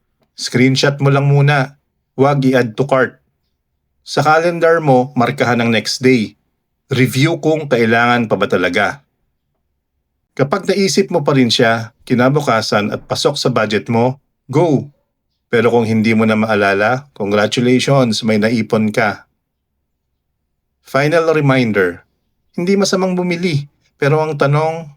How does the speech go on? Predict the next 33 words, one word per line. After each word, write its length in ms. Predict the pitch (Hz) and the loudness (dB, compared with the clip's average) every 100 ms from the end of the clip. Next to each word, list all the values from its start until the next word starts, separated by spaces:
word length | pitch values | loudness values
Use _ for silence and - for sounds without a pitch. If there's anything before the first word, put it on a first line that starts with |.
| _ - | _ -6
kailangan 480 | 101 104 101 107 | -2 0 0 0
mo 160 | 110 104 | 0 0
ba 80 | 101 | 0
talaga? 560 | 101 95 101 107 117 _ _ _ _ _ _ _ _ | -2 -2 -2 -2 -4 _ _ _ _ _ _ _ _
Baka 420 | 127 160 160 165 | -2 0 0 -2
kasi 240 | 160 147 160 | 0 -2 -2
sa 140 | 143 | -4
isang 240 | 151 160 156 | -2 -2 -2
iglap, 540 | 185 147 127 120 - _ _ _ | -2 2 2 0 -6 _ _ _
mawala 560 | 127 117 117 117 143 147 | -2 0 2 2 2 0
ang 100 | 151 170 | 0 -2
ipon 400 | 151 143 165 147 | -6 -4 -4 0
mo 160 | 113 | 0
dahil 320 | 104 107 110 | 2 2 2
lang 160 | 107 107 | 0 -2
sa 180 | - 98 | -2 -4
five-minute 720 | - 117 110 113 113 110 - | -4 -2 -2 -2 -2 -2 -2
excitement. 720 | - - 98 92 113 113 104 _ _ _ _ _ _ _ _ | -6 -4 -4 -4 -2 -2 -2 _ _ _ _ _ _ _ _
Ang 140 | 143 143 | -2 0
tunay 240 | 175 175 | 2 0
na 160 | 175 170 | 0 0
kuripot 560 | 160 160 147 143 143 _ _ | 0 -4 -4 -4 -4 _ _
pro, 420 | 139 147 170 190 _ _ _ _ - | 0 0 0 -8 _ _ _ _ -6
hindi 320 | 151 151 170 | -2 0 0
nagpapadala 580 | 175 160 165 165 151 156 | -2 0 0 0 0 0
sa 140 | 143 147 | 0 2
bugso 400 | 139 139 147 143 | 2 0 0 2
ng 240 | 143 139 | 2 2
damdamin. 800 | 131 131 127 127 143 123 101 101 _ _ _ _ | 2 2 2 2 2 0 -2 -10 _ _ _ _
Kaya 300 | 110 107 104 | -2 0 2
next 300 | 113 131 - | 0 -2 -2
time 180 | 139 131 | 0 2
na 320 | 131 123 120 | 2 0 -2